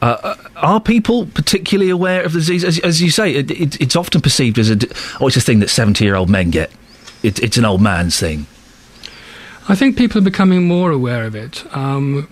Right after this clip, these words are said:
Speaker 2: Parkinson's U K has been around for many, many years and do a fantastic job to promote the, uh,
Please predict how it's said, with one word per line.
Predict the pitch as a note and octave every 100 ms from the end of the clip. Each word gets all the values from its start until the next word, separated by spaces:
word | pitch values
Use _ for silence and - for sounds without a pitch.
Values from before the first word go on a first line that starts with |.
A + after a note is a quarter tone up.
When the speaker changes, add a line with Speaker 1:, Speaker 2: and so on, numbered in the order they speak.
| -
Speaker 2:
Parkinson's | F3 D#3+ D3 D#3 C#3 C#3+
U | C#3+ C3+
K | - C#3 C3+
has | B2 B2
been | C#3
around | C3+ C3+ C3 B2+
for | -
many, | C3 C3+ C#3+ C3
many | B2+ B2
years | A#2+ A#2+ A#2 A2+
and | A#2
do | B2+
a | A#2+
fantastic | - A#2+ C#3+ C3 - A#2+
job | C3+ A#2
to | - A2+
promote | C3 A#2+ B2+ B2 A#2 -
the, | A#2+ A#2 A#2
uh, | A#2 A2+